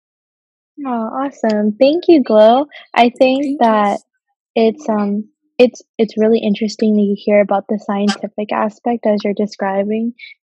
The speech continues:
Speaker 1: to us. And thank you for the information. I think, like, most of my podcast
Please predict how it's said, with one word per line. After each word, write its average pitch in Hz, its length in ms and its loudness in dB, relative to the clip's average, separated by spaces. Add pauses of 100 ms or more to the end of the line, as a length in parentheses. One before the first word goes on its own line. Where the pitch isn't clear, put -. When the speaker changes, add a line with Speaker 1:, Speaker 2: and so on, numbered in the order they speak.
Speaker 1:
to 262 160 2
us. 285 280 2 (400)
And 208 320 0 (240)
thank 226 220 6
you 254 200 2
for 214 300 2 (100)
the 214 80 -2
information. 208 760 0
I 202 180 -2
think, 208 240 -4
like, 202 300 -4
most 226 420 0
of 220 100 -2
my 202 220 0 (100)
podcast 202 420 -4